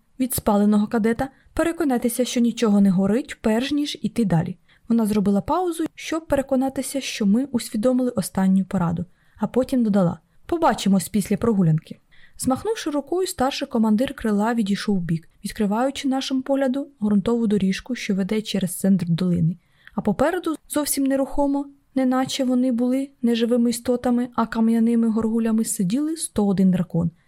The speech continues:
з тих, що вирішили зв'язати себе вузами. Перший пішов,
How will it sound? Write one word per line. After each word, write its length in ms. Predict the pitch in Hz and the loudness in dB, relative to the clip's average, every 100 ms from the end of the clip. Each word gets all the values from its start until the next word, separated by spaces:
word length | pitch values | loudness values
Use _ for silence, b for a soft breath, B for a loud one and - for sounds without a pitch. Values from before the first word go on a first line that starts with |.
| b | b
з 120 | - - | -16 -6
тих, 280 | 294 370 | -4 -4
що 200 | - - | -6 -4
вирішили 500 | 247 285 285 285 285 | -2 0 -2 -2 -2
зв'язати 420 | 247 208 180 190 214 | 0 0 0 -2 -2
себе 280 | - 175 | -2 0
вузами. 440 | 170 165 151 156 170 _ b b - | 0 0 0 0 -2 _ b b -2
Перший 340 | 359 440 320 | 0 0 -4
пішов, 400 | 302 208 - 285 | -4 -2 0 -2